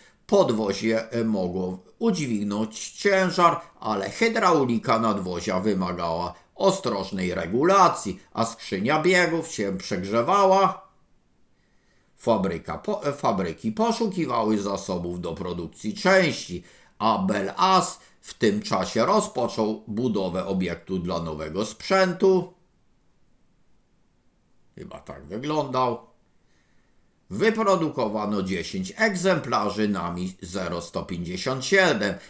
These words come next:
i wysłano je na testy do, y, Kuzbasu, po czym projekt zamknięto na rzecz przyszłego,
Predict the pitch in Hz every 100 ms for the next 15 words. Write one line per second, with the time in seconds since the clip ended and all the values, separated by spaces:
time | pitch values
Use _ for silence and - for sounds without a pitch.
0 | - 139 175 220 - 156 135 120 110 101
1 | 95 90 98 80 - 87 82 85 85 -
2 | _ _ 113 110 - 113 101 101 107 170
3 | 160 - 98 87 - _ - 117 110 -
4 | 110 95 92 90 87 82 87 185 220 190
5 | 147 123 113 107 95 90 87 - - 185
6 | 165 - 104 92 98